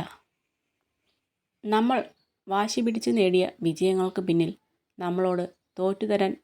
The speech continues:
മനസ്സുള്ള നിഷ്കളങ്കമായ മനുഷ്യരുടെ സ്നേഹമുണ്ടാകും. ഇടയ്ക്കെല്ലാം തനിയെ നടക്കുക. ചേർന്നിരിക്കുമ്പോഴും ചേർന്ന് നടക്കുമ്പോഴും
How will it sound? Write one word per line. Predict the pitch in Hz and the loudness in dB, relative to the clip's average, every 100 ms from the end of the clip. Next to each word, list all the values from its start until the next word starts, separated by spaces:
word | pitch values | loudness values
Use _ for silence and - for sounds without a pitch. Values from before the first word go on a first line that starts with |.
| 170 | -8
മനസ്സുള്ള | 160 170 185 165 - _ _ _ - | -6 -2 0 -2 -4 _ _ _ -10
നിഷ്കളങ്കമായ | 214 196 - 247 233 226 220 214 | -6 -4 0 0 2 2 2 2
മനുഷ്യരുടെ | 202 170 165 180 185 165 156 - _ _ - | 0 0 0 2 2 2 -2 -6 _ _ -10
സ്നേഹമുണ്ടാകും. | - 180 190 208 165 156 156 156 - _ _ _ _ _ _ _ _ _ _ _ _ _ _ _ _ _ | -2 -2 0 0 0 0 -2 -4 -8 _ _ _ _ _ _ _ _ _ _ _ _ _ _ _ _ _
ഇടയ്ക്കെല്ലാം | 226 226 254 269 226 208 208 - _ | -2 0 0 2 2 0 -4 -12 _
തനിയെ | 175 175 185 | -2 0 2
നടക്കുക. | 202 175 156 160 156 - _ _ _ _ | 2 0 -2 -2 -4 -6 _ _ _ _
ചേർന്നിരിക്കുമ്പോഴും | - 202 202 214 185 175 185 175 175 170 - | 0 2 2 0 -2 0 0 0 0 0 -6
ചേർന്ന് | - 180 185 190 | -6 -2 0 0
നടക്കുമ്പോഴും | 196 170 165 185 175 165 156 | 0 0 0 -2 0 0 -2